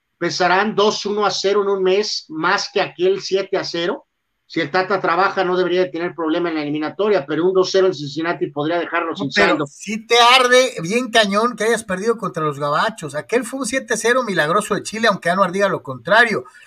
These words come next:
Speaker 2: Eh, eh, históricamente la serie México-Chile, casi siempre México gana. Eh, el problema aquí es que perdiste contra Estados Unidos,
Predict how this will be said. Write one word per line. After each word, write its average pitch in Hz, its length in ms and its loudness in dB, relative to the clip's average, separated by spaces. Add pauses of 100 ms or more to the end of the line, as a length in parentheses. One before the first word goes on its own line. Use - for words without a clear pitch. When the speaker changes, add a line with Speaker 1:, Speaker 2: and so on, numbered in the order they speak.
(200)
Speaker 2:
Eh, 156 300 0
eh, 147 420 -2 (340)
históricamente 220 960 2
la 190 100 4
serie 220 260 0
México-Chile, 214 720 -6
casi 208 280 -4
siempre 220 380 -6
México 208 340 -8
gana. 214 520 2 (520)
Eh, 151 220 -2
el 170 260 0
problema 208 1040 6 (580)
aquí - 300 -6
es 233 100 -6
que 285 140 -2
perdiste 214 640 -2
contra 175 400 2
Estados 233 880 6
Unidos, 214 1500 2